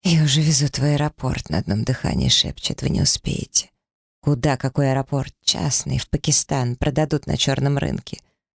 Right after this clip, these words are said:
«Ну ты и мразь». «Прости, Лемон, я не привыкла проигрывать».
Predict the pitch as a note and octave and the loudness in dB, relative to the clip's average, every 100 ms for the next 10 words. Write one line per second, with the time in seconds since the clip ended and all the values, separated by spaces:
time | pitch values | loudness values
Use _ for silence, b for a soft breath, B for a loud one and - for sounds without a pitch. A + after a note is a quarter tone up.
0 | _ E3 D#3 - C3+ B2 A#2+ - C#3+ - | _ 2 2 0 -2 0 -2 -4 0 0
1 | - _ _ _ _ _ _ _ _ - | -2 _ _ _ _ _ _ _ _ 0
2 | A3 - - G3 F3 D#3 E3 F3 F3 F3 | 2 2 0 0 0 2 4 4 4 2
3 | - F3 E3 D3 C3+ C#3 - C3+ B2 A#2+ | 2 2 2 -2 -4 -4 -2 0 -2 -2
4 | B2+ C#3+ C#3 - | -4 -2 -2 -4